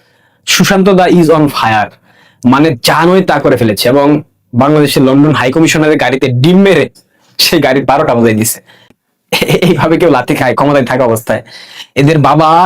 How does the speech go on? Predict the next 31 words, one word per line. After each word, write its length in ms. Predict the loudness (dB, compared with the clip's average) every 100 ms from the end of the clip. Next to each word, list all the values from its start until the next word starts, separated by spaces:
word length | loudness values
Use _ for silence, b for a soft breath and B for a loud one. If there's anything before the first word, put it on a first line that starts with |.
| 0
ইউনূস 220 | 2 2 2
এখনো 220 | 0 0 0
ক্ষমতায়, 380 | -2 -2 -6 -6 -2
ক্ষমতা 240 | 0 0 -2
ছাড়লে 240 | -2 0 2
এদের 140 | 2 2
কি 60 | 0
হবে 160 | 2 0
just 160 | -2 -2
চিন্তা 180 | 0 2 0
করেন। 160 | 0 -4 b b b
এই 100 | 0 2
নেত্র 220 | 2 0 2
নিউজের 240 | 4 2 2
তাসনিম 260 | -2 0 0
খলিল 280 | 2 0 -2 -6 _ _ _ _ _ _ _ _ _ _ -6
আল 140 | -2 2
জাজিরাতে 340 | 2 2 0 0
যে 40 | 0
একটা 240 | 0 0 0 -2 -6 _
প্রতিবেদন 360 | -2 2 2 2
হয়েছিল 220 | 0 0 0
না, 40 | 0
শেখ 180 | -2 -4
হাসিনা 200 | -2 -2 -2
সরকারের 320 | -2 0 2 2
নামে 180 | 2 0 -4
সেনাবাহিনীকে 520 | -4 -2 0 -2 0
নিয়ে 160 | 0 2 0
বিদ্রোহী 440 | -2 0 0 0 -2 -4
একটা 180 | -4